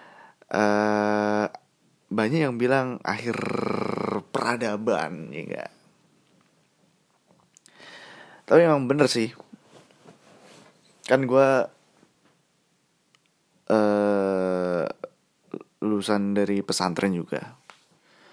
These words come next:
Ada itu tanda-tanda kiamat kan ada dua ya. Kiamat besar dan kiamat kecil.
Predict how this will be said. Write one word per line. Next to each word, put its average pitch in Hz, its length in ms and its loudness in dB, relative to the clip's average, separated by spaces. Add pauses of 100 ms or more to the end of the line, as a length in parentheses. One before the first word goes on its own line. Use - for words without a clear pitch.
(1500)
Ada 110 320 4
itu 156 400 0
tanda-tanda 110 720 2 (1040)
kiamat 107 560 2
kan 143 240 0 (640)
ada 107 320 2
dua 117 240 6
ya. 98 220 2 (880)
Kiamat 87 640 -2
besar 101 480 0
dan 101 240 -4
kiamat 90 480 -6
kecil. 101 560 0